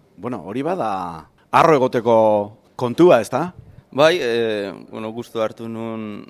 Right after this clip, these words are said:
Speaker 2: notizio hori ere bai, eh, proposatu zianian unibertsitateko zuzendaritzak, eta bai, esan zien hurrengo hilabetetan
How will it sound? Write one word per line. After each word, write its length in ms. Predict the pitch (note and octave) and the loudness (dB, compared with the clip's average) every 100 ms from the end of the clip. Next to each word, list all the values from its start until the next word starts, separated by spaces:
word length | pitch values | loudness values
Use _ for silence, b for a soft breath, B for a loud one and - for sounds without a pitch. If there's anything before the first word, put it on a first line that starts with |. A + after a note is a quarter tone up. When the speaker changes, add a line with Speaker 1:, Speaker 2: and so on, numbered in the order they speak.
| - - | -20 -18
Speaker 2:
notizio 460 | A2 G#2+ A2 G#2+ | -14 -14 -14 -10
hori 100 | G#2+ | -10
ere 140 | G#2 G#2 | -8 -8
bai, 200 | G#2 A2+ | -6 -8
eh, 440 | A#2+ G#2 G2 F#2+ G2 | -8 -8 -8 -10 -12
proposatu 540 | - G#2+ G#2 A2 G2 G2+ | -14 -14 -12 -12 -14 -14
zianian 560 | G#2+ G#2 G#2 G2+ G2+ G2 b - | -12 -12 -10 -10 -10 -14 b -12
unibertsitateko 640 | A2 A2 - G#2+ F#2+ G2+ | -10 -8 -8 -6 -6 -10
zuzendaritzak, 720 | G2+ A2 G#2 G2 F#2 A2 - _ _ | -18 -14 -12 -12 -10 -10 -12 _ _
eta 220 | G#2 G#2+ | -12 -8
bai, 140 | G#2+ G#2 | -4 -6
esan 180 | G#2+ G#2+ | -8 -10
zien 220 | A2+ A2 | -8 -8
hurrengo 300 | G#2 A2 A2 | -8 -8 -8
hilabetetan 720 | G#2+ G#2 G#2 G#2+ - G2+ G2 | -4 -6 -6 -8 -8 -8 -8